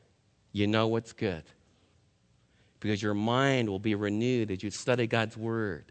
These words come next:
and as you spend time with fellow believers and as you live committed as a band of brothers and sisters.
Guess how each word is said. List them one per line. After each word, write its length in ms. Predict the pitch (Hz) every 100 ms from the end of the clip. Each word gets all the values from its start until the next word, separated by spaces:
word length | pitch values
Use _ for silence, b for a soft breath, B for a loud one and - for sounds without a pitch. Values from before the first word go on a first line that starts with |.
| -
and 80 | 107
as 160 | 101
you 100 | 104
spend 380 | 98 - 131 123
time 180 | - 123
with 140 | 117
fellow 240 | - 113 110
believers 640 | 110 110 110 101 85 - - b b b b b -
and 140 | 104
as 240 | 110 110
you 80 | 123
live 640 | 107 110 131 135 117 95 -
committed 540 | - 113 123 131 131 117 - - -
as 180 | 110 107
a 40 |
band 460 | 107 120 127 131 123
of 140 | 117
brothers 300 | 117 120 117
and 120 | 113
sisters. 640 | - 117 - - - -